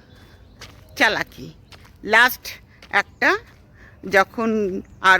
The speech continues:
কোনো ভোটের প্রচার হবে না তখনকার শেষ চালটা উনি এইভাবে চাললেন, এইভাবে মানুষকে মানে অনুপ্রাণিত করলেন যাতে আমরা সব সনাতনীরা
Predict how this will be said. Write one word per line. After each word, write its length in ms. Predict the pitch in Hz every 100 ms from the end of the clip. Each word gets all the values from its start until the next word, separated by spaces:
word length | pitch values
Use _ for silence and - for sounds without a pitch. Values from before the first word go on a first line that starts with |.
| 190
কোনো 160 | 226 226 190
ভোটের 300 | 196 220 220 -
প্রচার 300 | 202 - 240 226
হবে 200 | 208 190 311
না 60 | 523 571 - - - - -
তখনকার 560 | 208 - 262 240 208 196 -
শেষ 200 | 247 233 - -
চালটা 360 | 208 170 - 277 220
উনি 160 | 214 453 - - - - 208
এইভাবে 480 | 226 226 240 262 247 262
চাললেন, 400 | 226 202 208 381 554 - - - - 208
এইভাবে 480 | 247 233 269 247 403 571 - - - 220
মানুষকে 480 | - 180 196 - 320 466 - - - - - - - - - - -
মানে 180 | 180 196 185 170 160 170 160 175 - - - - 294
অনুপ্রাণিত 680 | 370 - 269 254 226 196 208 - -
করলেন 340 | 202 180 226 494 - - - - - 165
যাতে 280 | 190 - 190 170
আমরা 200 | 170 165 -
সব 140 | 202 156 - - - - - - - -
সনাতনীরা 680 | - 226 240 247 240 226 208